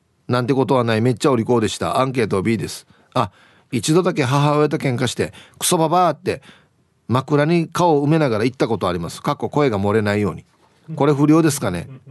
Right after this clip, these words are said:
そしたら A ですね。では、これお利口だな。お利口だよ。不良じゃなくて。はい。玉ティロさん、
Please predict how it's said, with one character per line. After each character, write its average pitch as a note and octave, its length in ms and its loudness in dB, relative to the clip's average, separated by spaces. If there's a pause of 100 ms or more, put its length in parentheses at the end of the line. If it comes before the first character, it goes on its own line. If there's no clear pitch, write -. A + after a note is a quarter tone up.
(320)
そ C#3 120 -4
し C#3 80 -4
た B2+ 120 0
ら A2+ 100 2
A C#3 80 2
で C#3 80 -4
す F#2+ 140 -8
ね。 E2+ 140 -10 (680)
で G#2+ 120 0
は、 E2+ 200 -6 (540)
こ - 80 2
れ - 60 2
お C3 100 4
利 B2+ 120 2
口 A2+ 200 2
だ D3 100 0
な。 - 140 -12 (960)
お D3 100 2
利 C3 120 0
口 B2+ 220 2
だ C3+ 80 0
よ。 - 80 -4
不 - 180 -4
良 G#2 120 4
じ F#2+ 80 -2
ゃ E2+ 40 -2
な D#2 80 -10
く - 100 -20
て。 - 140 -16 (560)
は F#2+ 180 -2
い。 - 100 -10 (520)
玉 F2 180 -4
テ F#2+ 80 -6
ィ - 20 -6
ロ F2 80 -6
さ - 120 -10
ん、 - 80 -16